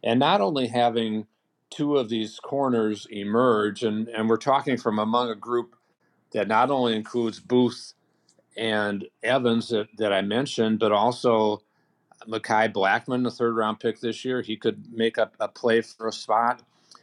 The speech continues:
and maybe even as a slot corner, or when they move Murphy inside on, on third downs. Um, Jay Ward, they drafted in the fourth round. He's a safety and corner who has played some slot.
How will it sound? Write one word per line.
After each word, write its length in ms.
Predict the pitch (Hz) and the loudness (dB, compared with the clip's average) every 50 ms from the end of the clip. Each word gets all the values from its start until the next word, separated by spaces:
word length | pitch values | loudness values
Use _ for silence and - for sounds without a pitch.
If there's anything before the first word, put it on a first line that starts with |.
| _ _ _ - | _ _ _ -10
and 220 | - 98 95 95 98 | -6 -4 -4 -2 0
maybe 240 | 104 104 104 113 113 | 0 0 0 2 2
even 220 | 113 107 107 107 | 2 2 0 0
as 180 | 104 104 98 117 | 0 0 0 -2
a 60 | 101 | -4
slot 360 | - - 117 107 104 104 - | 0 2 2 2 2 2 -2
corner, 500 | - - 113 107 107 110 113 113 117 117 | -4 -4 -2 -2 0 0 0 0 0 0
or 160 | 98 95 98 | 0 0 -2
when 160 | 92 98 98 | -4 -4 -6
they 100 | 95 95 | -6 -4
move 380 | 101 110 113 113 110 107 104 - _ _ _ _ _ _ _ _ _ _ _ _ - - | -4 -2 -2 -2 -2 -4 -6 -12 _ _ _ _ _ _ _ _ _ _ _ _ -18 -4
Murphy 420 | 104 117 120 117 - - 117 110 107 | 0 2 2 2 4 4 4 6 6
inside 500 | 110 113 110 - - 110 107 107 107 110 - _ _ _ - 95 | 6 4 2 4 4 4 6 6 4 2 -2 _ _ _ -6 -6
on, 260 | 95 98 98 98 107 - | -4 -4 -4 -6 -6 -6
on 160 | 92 92 95 | -6 -8 -8
third 320 | - - 123 113 110 107 92 | -6 -2 -2 0 0 -2 -2
downs. 640 | 101 98 104 110 117 120 120 120 123 120 120 - - _ _ _ _ _ _ _ _ _ - - - | 0 0 2 2 2 0 -2 -2 -6 -8 -10 -14 -20 _ _ _ _ _ _ _ _ _ -20 -12 -8
Um, 440 | 85 85 85 82 82 78 76 85 _ _ _ _ - - _ _ _ _ _ _ _ _ _ - | -6 -4 -4 -4 -4 -6 -12 -18 _ _ _ _ -20 -20 _ _ _ _ _ _ _ _ _ -10
Jay 240 | - 127 123 120 123 | -4 -2 0 0 0
Ward, 680 | 113 104 104 110 113 117 123 123 123 123 120 120 113 - - | 0 0 2 4 4 4 4 4 2 -2 -6 -10 -14 -10 -8
they 100 | 117 113 | -8 -6
drafted 500 | 107 110 110 113 117 113 - 131 117 95 | -4 -4 -2 -2 -2 -4 -4 -6 -8 -6
in 60 | 95 | -8
the 80 | 95 | -10
fourth 420 | - - - 147 170 202 202 - - | -8 -4 -2 0 0 0 -2 -4 -6
round. 340 | 110 98 101 98 101 107 107 | -4 -2 -2 -2 -2 -2 -2
He's 200 | 113 117 113 120 | -4 -4 -4 -4
a 60 | 104 | -6
safety 540 | - - 120 120 123 120 - - 120 107 98 | -4 -2 0 0 0 0 -2 -4 -4 -4 -2
and 220 | 107 127 143 113 | -2 -2 -4 -4
corner 380 | - - 117 113 117 120 113 95 | -2 -2 0 0 2 0 0 0
who 160 | 104 113 107 | 0 0 2
has 220 | 113 117 113 - | 2 0 0 -2
played 260 | - - 123 117 110 | -4 0 0 0 0
some 180 | - - 110 98 | 0 -6 -14 -14
slot. 460 | - - - 120 127 135 117 92 - | -14 -8 -4 -2 0 0 0 -2 -4